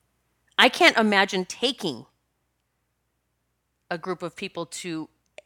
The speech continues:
a more magical place, to be honest. And, and this, this trip last week with this group that went with me on my first one, it just validated everything. So,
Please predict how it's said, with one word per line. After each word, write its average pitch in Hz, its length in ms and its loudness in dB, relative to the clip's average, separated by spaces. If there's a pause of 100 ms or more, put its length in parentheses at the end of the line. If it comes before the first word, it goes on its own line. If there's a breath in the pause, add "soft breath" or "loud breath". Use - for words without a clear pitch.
(640)
a 196 400 -2
more 220 200 0
magical 208 440 0
place, 156 420 -4
to 170 100 -16
be 160 120 -6
honest. 147 320 -6
And, 180 160 -2
and 190 200 -2
this, 226 180 0
this 208 240 -8
trip - 260 -6
last 180 300 2
week 202 240 -10
with 160 160 -8
this 160 200 -8
group 175 240 -10
that 147 200 -2 (300)
went 175 180 -2
with 180 140 -8
me 170 80 -4
on 156 60 -2
my 160 100 -2
first 175 340 -6
one, 220 240 -2 (840 loud breath)
it 208 120 -2
just 196 200 -2
validated 156 520 -4
everything. 160 520 -12 (380)
So, 190 260 0